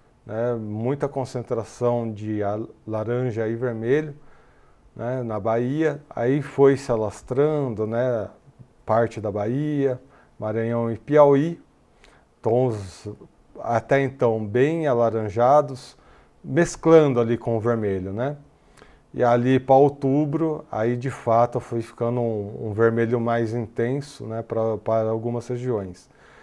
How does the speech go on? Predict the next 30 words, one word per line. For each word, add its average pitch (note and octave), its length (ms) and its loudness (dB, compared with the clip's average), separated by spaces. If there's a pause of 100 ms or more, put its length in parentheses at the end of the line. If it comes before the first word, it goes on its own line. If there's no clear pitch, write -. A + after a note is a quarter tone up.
(220)
Então A#2 160 -2
foram C3 240 0
as B2 100 -2
regiões A#2+ 640 0
ali A2+ 260 0
onde A#2 220 0
a A2+ 60 0
seca A2+ 460 -6
foi, A2+ 500 -2 (560)
eh, G#2+ 240 -2
bem B2+ 320 0
intensa, G#2 560 -8
né? A2+ 220 -4
Batendo B2 680 0
os A2+ 140 -2
dois C3 300 4
mapas, C#3+ 640 0
de B2 180 -6
fato, C3 600 2 (540)
dá A#2 180 2
pra C3 260 0
ver A#2 420 2 (1040)
que A#2+ 120 -2
também, B2 540 0
né, A#2 180 -2
uma A2 200 -2
parte A2 340 -4
de G#2 80 -10
Pernambuco A2+ 840 -4
aqui, B2 360 -8